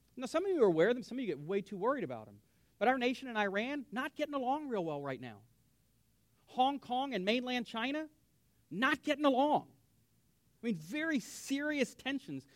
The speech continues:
that kind of play out. Is North Korea good with us right now or not? I don't know.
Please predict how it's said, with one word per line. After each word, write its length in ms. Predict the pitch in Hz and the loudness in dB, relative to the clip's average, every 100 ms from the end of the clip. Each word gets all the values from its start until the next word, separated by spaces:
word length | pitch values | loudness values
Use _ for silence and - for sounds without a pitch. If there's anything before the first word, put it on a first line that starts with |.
| _ | _
that 100 | 202 | -6
kind 160 | 226 220 | -4 -6
of 80 | |
play 220 | - 208 262 | 0 0 2
out. 240 | 269 139 _ _ _ - | 0 -4 _ _ _ 0
Is 160 | 214 | 2
North 240 | 233 262 - | 4 4 2
Korea 320 | 247 262 233 | 2 8 8
good 300 | 147 202 254 | 10 8 8
with 160 | 294 | 6
us 180 | 285 262 | 4 0
right 180 | 269 285 | 2 2
now 220 | 285 302 | 4 6
or 120 | 285 | 6
not? 400 | 240 277 330 185 - _ _ _ _ _ _ _ | 8 6 6 2 -2 _ _ _ _ _ _ _
I 120 | 247 | 4
don't 300 | 269 285 226 | 6 4 2
know. 500 | 196 190 214 294 294 | 2 6 8 6 2